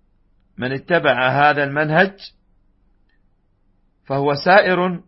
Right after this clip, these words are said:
على هدي محمد صلى الله عليه وسلم وطريقة صحابته رضي الله عنهم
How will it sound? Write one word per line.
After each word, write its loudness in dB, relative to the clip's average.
على -4
هدي -2
محمد -2
صلى -4
الله -2
عليه 0
وسلم -4
وطريقة -2
صحابته 2
رضي -2
الله 0
عنهم -2